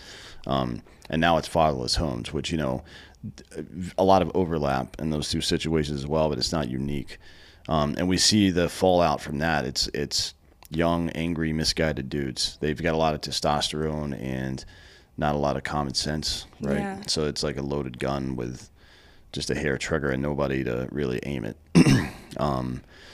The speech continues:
Speaker 1: and we see how it manifests in, in s-, mass shootings, gang activity, a lot of it's suicide. Um, but I don't hear a lot of people talking about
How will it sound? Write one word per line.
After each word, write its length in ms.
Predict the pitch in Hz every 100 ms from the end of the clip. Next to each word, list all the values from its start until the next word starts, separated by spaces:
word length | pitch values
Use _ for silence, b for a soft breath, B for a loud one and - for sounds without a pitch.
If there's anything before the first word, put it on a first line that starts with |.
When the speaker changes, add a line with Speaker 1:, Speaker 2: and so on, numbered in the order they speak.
| B
Speaker 1:
and 160 | - 82
we 80 | 85
see 140 | -
how 140 | 87 76
it 60 | 69
manifests 640 | 82 78 - 62 58 -
in, 200 | 65 60
in 440 | 57 64 62 58 - - _ - - _ -
s-, 160 | - - -
mass 260 | - 71 67
shootings, 400 | - 78 73 69
gang 280 | 64 69 73
activity, 880 | 69 - 76 71 71 69 69 67 71
a 40 | -
lot 180 | 69 73
of 100 | 64
it's 140 | 60
suicide. 680 | - 69 65 - 67 65 65 B B B B B B -
Um, 460 | 64 58 55 - - - -
but 100 | -
I 80 | 78
don't 280 | 80 98 110
hear 160 | 98 107
a 40 |
lot 160 | 87 78
of 80 | 78
people 240 | 85 71
talking 340 | - 71 71 65
about 420 | 71 69 65